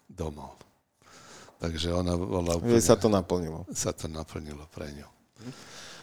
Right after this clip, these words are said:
Speaker 1: Tak, ale teraz som nejak, e, išiel mimo tej otázky. Čo to bola?
Speaker 2: Ja som, myslím, že úplne v pohode s tým, ako si z nej od-, odplával, <laughs> takže,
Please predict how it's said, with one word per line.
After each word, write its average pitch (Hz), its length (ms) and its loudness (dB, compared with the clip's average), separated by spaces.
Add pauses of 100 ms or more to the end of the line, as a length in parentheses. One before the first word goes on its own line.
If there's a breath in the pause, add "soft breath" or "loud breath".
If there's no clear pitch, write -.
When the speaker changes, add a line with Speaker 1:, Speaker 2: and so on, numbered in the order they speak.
(280 loud breath)
Speaker 1:
Tak, - 240 -6 (160)
ale 98 320 2 (160)
teraz 107 240 4
som 101 160 0
nejak, 95 480 -2
e, 123 400 -6
išiel 107 240 2
mimo 95 320 2
tej 90 160 -2
otázky. 87 720 -2
Čo 104 160 -2
to 113 160 -4
bola? 110 320 -2 (880 soft breath)
Speaker 2:
Ja 254 480 2
som, - 240 0
myslím, 165 240 4
že 165 140 8
úplne 143 180 6
v - 80 -18
pohode 143 380 12
s 113 100 2
tým, 123 240 10
ako 110 240 10
si 117 240 8
z 110 160 4
nej 117 240 10
od-, - 480 6
odplával, 117 680 12
<laughs> - 120 12
takže, - 320 8